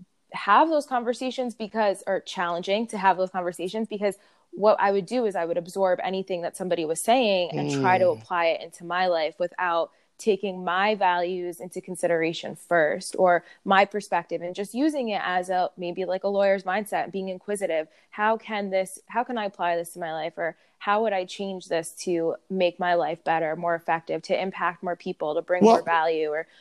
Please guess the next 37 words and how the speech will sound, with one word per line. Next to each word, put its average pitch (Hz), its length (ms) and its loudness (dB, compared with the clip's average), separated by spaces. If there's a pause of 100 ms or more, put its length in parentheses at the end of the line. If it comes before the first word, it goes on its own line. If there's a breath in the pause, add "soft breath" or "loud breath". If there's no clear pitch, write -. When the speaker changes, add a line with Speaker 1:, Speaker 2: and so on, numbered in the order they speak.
(100)
Speaker 1:
whatever 196 420 2
it 160 80 -6
is? - 360 -6
Speaker 2:
Absolutely. 233 400 2
Speaker 1:
And 185 80 6
I 196 40 2
think 214 220 0
it's - 260 -10 (100)
Speaker 2:
And, 180 120 0
Speaker 1:
so 208 220 2
Speaker 2:
and, 214 60 6
and, 175 80 2
Speaker 1:
important 170 380 0
Speaker 2:
and 165 120 -2
Speaker 1:
to 175 60 -2
Speaker 2:
you, 202 80 0
Speaker 1:
have 180 180 4
Speaker 2:
and 185 60 0
Speaker 1:
that 160 120 2
Speaker 2:
this 185 80 -6
Speaker 1:
whole 180 120 0
Speaker 2:
is 156 40 -8
the 156 60 -2
Speaker 1:
ripple 156 180 -2
Speaker 2:
most - 140 0
Speaker 1:
effect, - 160 -2
Speaker 2:
question - 240 -4
Speaker 1:
you 190 80 -2
Speaker 2:
that 180 140 2
Speaker 1:
know? 214 40 2
Speaker 2:
you're 170 100 -2
asking. 139 260 -8 (280 soft breath)
It 160 80 6
just 180 220 4
came 202 300 2
to 165 100 0
me, 143 280 0